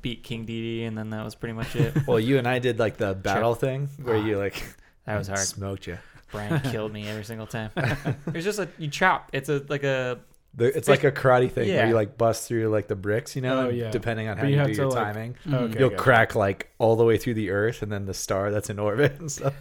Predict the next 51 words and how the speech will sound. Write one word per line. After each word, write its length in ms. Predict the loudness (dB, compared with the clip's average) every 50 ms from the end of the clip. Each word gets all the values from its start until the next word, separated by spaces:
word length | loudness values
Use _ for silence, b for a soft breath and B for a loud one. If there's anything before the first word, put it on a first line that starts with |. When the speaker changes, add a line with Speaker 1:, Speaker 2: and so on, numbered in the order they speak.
| -2 -2
Speaker 2:
<laughs> 800 | 0 0 0 0 0 0 2 0 0 -2 -4 -8 -8 -10 -10 B B B B B B B B B B B B -12
Speaker 1:
Yeah. 260 | -8 -8 -6 -6 -6
Speaker 3:
Awesome. 260 | -8 -8 -8 -8 -4
Speaker 2:
Good 140 | -2 -2 0
Speaker 4:
I 40 | 0
Speaker 2:
one. 80 | 0
Speaker 4:
was 60 | 0 0
Speaker 1:
man. 100 | 0 2
Speaker 4:
really 200 | 2 2 4 4
Speaker 1:
I 40 | 4
got 0 |
my 100 | 2 0
Speaker 4:
hyped 40 | 0 -2
Speaker 1:
ass 40 | -2
Speaker 4:
about 100 | -2 -2 -2
Speaker 2:
whooped. 40 | -2 -2
Speaker 4:
Kirby 280 | -2 -2 0 0 -2 -4
too. 380 | -4 -2 -2 -2 0 -2 -4 -8 -10 -16 -20 -20 -20 -16 -12
Speaker 3:
Yeah. 160 | -8 -4 -2
Speaker 1:
Yeah. 220 | 0 0 -2 -2 -6 -10 -10
Speaker 4:
Um, 320 | -10 -10 -8 -6 -6 -4 -4
it 40 | -2
looks 260 | -2 -2 -2 -2 -2
so 200 | 0 0 0 0
good, 360 | 0 2 2 2 2 2 2
and 120 | 0 0 0
then 380 | 0 0 0 -2 -2 -4 -6 -8 -10 -10 -10 -8
I 160 | -8 -6 -4 -4 -4 -4 -6 -10 -14 -14 -14 -12
watched 560 | -8 -4 -2 -2 0 2 4 6 6 6 6 4
Speaker 2:
<clears throat> 140 | 2 0 -6
Speaker 4:
I 160 | -6 -6 -6
G 200 | -6 -4 -4 -4
N 220 | -2 -2 -4 -4
play 280 | -4 -4 -2 -2 0 0
it, 100 | 0 -2
and 80 | -2 -4
I 80 | -8 -8
was 160 | -10 -10 -10
like, 220 | -10 -10 -10 -8 -10
"Oh 160 | -8 -8 -6
man, 540 | -6 -4 -4 -4 -4 -4 -4 -4 -6 -8 -10 B B B B B
Speaker 2:
Mm. 160 | -14 -14 -14 -16 B B B B B B B -10
Speaker 4:
is 80 | -4
that 100 | -2 0
really, 320 | 2 2 2 2 2 2 2
like, 340 | 2 0 -2 -2 -4 -10 -20 _ _ -20 -14 -6
worth 280 | -2 -2 -2 -2 -2
sixty 420 | -2 6 6 6 6 6 4 8 8
bucks?" 420 | 8 8 8 4 2 0 0 2
Speaker 1:
<coughs> 260 | 2 2 2 0 -8
No. 420 | -8 -6 -4 -2 -2 -2 -4 -6